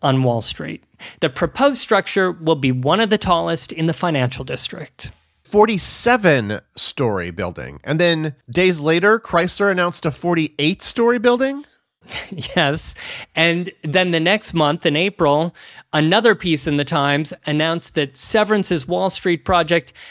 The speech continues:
Speaker 1: had gotten even taller because the Manhattan Company, Aaron Burr's old bank,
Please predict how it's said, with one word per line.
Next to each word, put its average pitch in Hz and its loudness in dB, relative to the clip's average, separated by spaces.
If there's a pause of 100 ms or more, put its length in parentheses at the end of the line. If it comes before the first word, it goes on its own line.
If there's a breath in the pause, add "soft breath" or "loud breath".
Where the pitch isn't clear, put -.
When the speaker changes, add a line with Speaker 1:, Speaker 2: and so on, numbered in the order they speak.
(160 loud breath)
Speaker 1:
had 170 0
gotten 202 4
even 156 -2
taller 147 4 (420 loud breath)
because 233 2
the 208 4
Manhattan 165 0
Company, 131 -2 (160)
Aaron 143 0
Burr's 165 4
old 135 2
bank, 131 -2